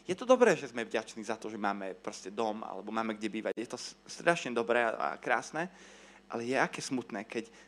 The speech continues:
sa vieme radovať nad fyzickými vecami, ale nad tým, čo je Božia práca,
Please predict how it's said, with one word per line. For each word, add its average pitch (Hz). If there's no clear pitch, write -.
sa -
vieme 175
radovať 123
nad 107
fyzickými 151
vecami, 180
ale 123
nad 185
tým, 131
čo 117
je 113
Božia 160
práca, 104